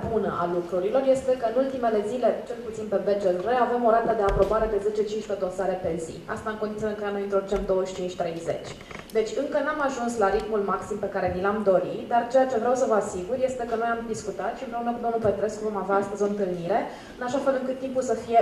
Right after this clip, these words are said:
foarte mult scurtat, pentru că acolo a rămas acum perioada cea mai lungă. Nu e una incredibil de lungă, două săptămâni e un termen rezonabil, dar vrem să-l aducem la numărul de câteva zile pe care l-avem discutat la început.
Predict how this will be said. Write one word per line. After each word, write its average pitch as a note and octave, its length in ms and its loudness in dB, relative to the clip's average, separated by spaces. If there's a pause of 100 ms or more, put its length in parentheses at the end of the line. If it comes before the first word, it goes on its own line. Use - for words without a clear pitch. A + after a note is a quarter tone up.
(160)
foarte A3 300 2
mult G3+ 180 -2
scurtat, F3+ 380 0 (140)
pentru F#3+ 220 -2
că G#3 140 4
acolo B3 300 4 (500)
a A3 120 6
rămas A#3+ 200 0 (120)
acum A#3+ 160 -8 (100)
perioada A3 320 4
cea G#3 160 -2
mai G3+ 140 4
lungă. F3+ 180 -2
Nu G#3+ 120 -2
e B3+ 160 0
una A3+ 100 0 (100)
incredibil G3+ 540 0
de B3 120 2
lungă, G3 200 2 (140)
două G3 120 4 (100)
săptămâni G#3 400 -4
e G#3 100 -2
un G#3 100 -8
termen G#3+ 220 6 (120)
rezonabil, G3+ 600 4 (420)
dar C4+ 180 6
vrem D4+ 200 4
să-l C4 160 2
aducem B3+ 320 0
la A3+ 100 -2
numărul A3 280 0
de G3+ 100 -4
câteva G3 300 -4 (100)
zile G3+ 220 -2
pe G3 120 -2
care F#3 180 -2
l-avem F3+ 220 0 (100)
discutat - 400 -6
la - 140 -4
început. - 360 -6